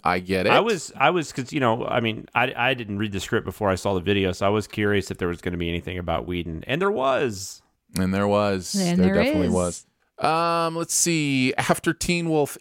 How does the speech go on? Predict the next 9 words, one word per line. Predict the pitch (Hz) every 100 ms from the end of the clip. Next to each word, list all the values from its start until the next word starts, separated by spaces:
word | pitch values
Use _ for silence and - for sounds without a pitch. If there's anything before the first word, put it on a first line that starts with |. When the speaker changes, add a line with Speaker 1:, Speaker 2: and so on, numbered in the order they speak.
| -
Speaker 1:
any | 127 135
supernatural | 131 147 131 127 120 - 123
creature | - 117 113
can | 113 101
play | 107
high | 95 92
school | - 101
basketball | 85 76 - 78 71 73
now." | 76 65 67 80